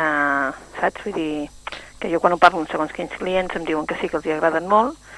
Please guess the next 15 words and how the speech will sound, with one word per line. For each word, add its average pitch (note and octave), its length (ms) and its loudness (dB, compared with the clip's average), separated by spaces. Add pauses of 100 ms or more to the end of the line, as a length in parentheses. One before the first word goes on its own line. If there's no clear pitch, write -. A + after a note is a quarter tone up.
(220)
i - 60 -6
en E3 100 -4
canvi D#3 640 0
potser D#3+ 540 -4
jo, E3 140 0
com D#3+ 180 -6
que - 160 -4 (500)
vaig - 220 -2
agafar D#3+ 260 -4
també D#3+ 220 -2
l'altra, D#3+ 480 2
em D3+ 320 -8
va D3 120 0
semblar D#3 340 -4
que, F3+ 140 -6